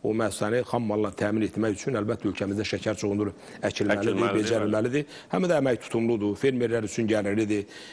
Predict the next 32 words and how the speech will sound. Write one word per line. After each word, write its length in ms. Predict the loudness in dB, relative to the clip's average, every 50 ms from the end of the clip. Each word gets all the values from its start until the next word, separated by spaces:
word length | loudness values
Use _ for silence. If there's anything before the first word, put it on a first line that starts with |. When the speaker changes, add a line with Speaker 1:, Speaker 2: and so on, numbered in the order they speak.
| -12 -4 -2
Speaker 1:
Yəni, 220 | 0 2 2 2 0 -2 -4 0
belə 160 | 0 2 2 2
götürsək, 500 | 0 -2 -2 -2 -2 0 0 0 0 0 -4 -8 -18 -20 -8 -4
bundan, 340 | -2 0 2 2 2 0 -2 -4 -6
e, 280 | -2 0 0 0 0 -2
tullantı 480 | -2 0 2 2 2 2 2 2 2 2
da 80 | 2
yoxdur. 460 | 0 -2 -4 -4 -2 0 0 2 2 0
Yəni, 240 | 0 0 0 -2 -2 -4 -10 -16 -16 -6 -2
həm 160 | 0 0 2
şəkər 380 | 2 0 0 2 2 2 2 4
emal 180 | 2 4 4
olunur, 400 | 4 4 2 2 2 2 2 0 -2 -8 -18 -8 -2
eyni 220 | 2 2 2 2 2
zamanda 640 | 2 2 2 2 2 2 2 4 2 2 0 0 -2
ondan 380 | -2 0 0 2 0 2 2
qalan 260 | 2 2 2 2 2 0 0
o, 20 | -2 -4 -10 -20 -20 -20 -20 -20 -12 -4 -2
e, 80 | 0 0
e, 340 | 0 0 0 0 0 0
tullantılar 640 | -2 0 0 2 2 2 0 0 2 2 2 2 2
da 140 | 0 0 2 2 0 -2 0
digər 320 | 0 0 0 0 0 -2
sahələr 400 | 0 0 0 2 2 0 0 0
üzrə 160 | 0 0 0
istifadə 380 | 0 -2 -2 -2 -2 0 0 0
Speaker 2:
İstifadə 100 | 0 2
Speaker 1:
olunur, 160 | 4 2 4
Speaker 2:
olunur. 140 | 4 2 2
Speaker 1:
yemçilikdə 500 | 0 0 0 -2 -2 -2 -2 -2 -2 -2 -2
və 80 | -2 -2
başqa, 320 | -4 -2 -2 -2 -2